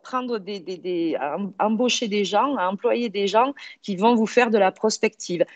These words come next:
qui vont vous aider à vous organiser sur un territoire.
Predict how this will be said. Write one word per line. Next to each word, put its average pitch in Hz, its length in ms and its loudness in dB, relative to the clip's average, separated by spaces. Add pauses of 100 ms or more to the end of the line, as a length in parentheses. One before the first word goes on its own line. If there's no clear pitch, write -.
(120)
qui 208 80 -2
vont 202 140 4
vous 196 180 2
aider 208 160 6
à 208 80 8
vous 196 220 2
organiser 208 500 0
sur - 160 -8
un 202 120 -2
territoire. 175 460 -2